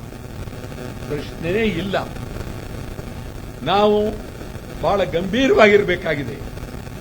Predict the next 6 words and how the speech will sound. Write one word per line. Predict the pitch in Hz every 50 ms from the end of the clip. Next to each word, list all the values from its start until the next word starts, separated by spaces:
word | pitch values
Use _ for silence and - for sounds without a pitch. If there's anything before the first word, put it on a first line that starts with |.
| - - 131
ಬಸವಣ್ಣವ್ರು | 135 160 170 - 196 226 240 214 208 214 208 190
ಹೇಳ್ತಾರೆ, | 180 175 175 160 - 156 147 139 160 185 185 175 170 - - - - - - - - - - -
"ಇವ | 160 170 175
ನಾರವ, | 170 170 175 196 208 202 196 185 165 139 113 - - - - - - - - - - - - - - - - - -
ಇವ | 160 160 165
ನಾರವ, | 165 160 170 185 185 180 175 160 135 -